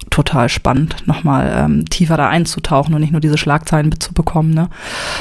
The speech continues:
Ähm, das, äh, fand ich auch ganz großartig, ganz großartig. Da hab ich's gelernt, dass man, ähm,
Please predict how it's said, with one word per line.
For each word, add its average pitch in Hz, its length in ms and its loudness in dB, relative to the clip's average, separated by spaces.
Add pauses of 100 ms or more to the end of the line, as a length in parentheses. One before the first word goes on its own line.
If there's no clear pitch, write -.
(140)
Ähm, 165 320 2
das, - 460 -4
äh, - 80 2
fand - 220 2
ich 156 120 0
auch 139 180 0
ganz 147 220 0
großartig, 147 640 0 (300)
ganz 160 160 2
großartig. 151 340 2
Da 156 80 0
hab 147 60 0
ich's 143 120 -4
gelernt, 151 360 2
dass 143 120 -6
man, 143 300 0
ähm, 143 240 0